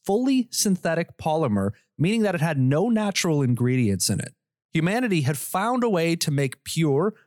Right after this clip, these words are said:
unnatural crap, but boy, was it flexible and durable and lightweight. Bakelite was also good as an insulator, which was useful for the drastic rise in electricity and wiring spreading around North America.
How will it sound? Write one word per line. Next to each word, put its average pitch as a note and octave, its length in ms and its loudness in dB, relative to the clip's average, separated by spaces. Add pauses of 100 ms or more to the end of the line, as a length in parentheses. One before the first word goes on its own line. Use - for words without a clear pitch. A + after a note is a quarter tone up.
(200)
unnatural G3 760 0
crap, G2 460 -6 (380)
but D3 200 -6
boy, G3 320 2
was A2 180 -2
it A2 100 -6
flexible D#3 640 -2
and F#2+ 220 -4
durable D3+ 460 0
and G2+ 160 0
lightweight. B2 640 -4 (580)
Bakelite D#3+ 400 0
was G3 160 0
also F3 440 0
good C3 240 0
as C3+ 140 0
an B2+ 100 2
insulator, C3+ 840 -2
which D3+ 200 -2
was C3+ 160 0
useful C3+ 560 0
for B2 160 -4
the A2+ 80 -2
drastic C3 540 -2
rise C#3+ 340 0
in A2 100 2
electricity A2+ 800 -2
and F#2+ 180 -2
wiring G#2 640 -4
spreading D3 480 -2
around A#2 220 -2
North G#2 200 0
America. G#2 480 -2